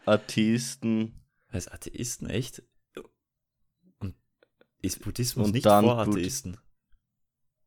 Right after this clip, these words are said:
Speaker 1: Dann Bud-, nein,
Speaker 2: Äh,
Speaker 1: Buddhismus ist
Speaker 2: okay,
Speaker 1: nicht vor
Speaker 2: und das
Speaker 1: Atheisten.
Speaker 2: ganz letztes Judentum.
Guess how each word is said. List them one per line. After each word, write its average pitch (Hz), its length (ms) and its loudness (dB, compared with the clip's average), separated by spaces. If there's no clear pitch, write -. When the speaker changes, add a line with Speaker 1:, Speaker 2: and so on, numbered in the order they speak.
Speaker 1:
Dann 95 220 -8
Bud-, 85 220 -14
nein, 98 640 2
Speaker 2:
Äh, 82 140 -2
Speaker 1:
Buddhismus - 480 -6
ist 110 140 0
Speaker 2:
okay, 107 220 4
Speaker 1:
nicht 80 40 2
vor 80 120 0
Speaker 2:
und 98 80 2
das 101 240 2
Speaker 1:
Atheisten. - 100 -6
Speaker 2:
ganz 104 180 4
letztes 104 300 0
Judentum. 90 420 -6